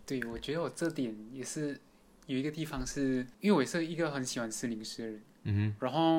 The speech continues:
Speaker 1: 哦，对，有，我有想过减肥，我有一段时间是蛮胖的。
Speaker 2: 有。OK。
Speaker 1: 对，
Speaker 2: 你确定吗？
Speaker 1: 二零，二零二零年，
Speaker 2: 嗯哼。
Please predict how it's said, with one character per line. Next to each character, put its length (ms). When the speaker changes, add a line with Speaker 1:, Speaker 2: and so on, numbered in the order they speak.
Speaker 1:
哦， 160
对， 400
有， 240
我 160
有 60
想 280
过 460
减 240
肥， 180
我 80
有 40
一 40
段 120
时 120
间 220
是 580
蛮 200
胖 260
的。 60
Speaker 2:
有。 60
OK。 380
Speaker 1:
对， 120
Speaker 2:
你 60
确 160
定 100
吗？ 140
Speaker 1:
二 20
零， 280
二 220
零 280
二 160
零 240
年， 420
Speaker 2:
嗯 80
哼。 240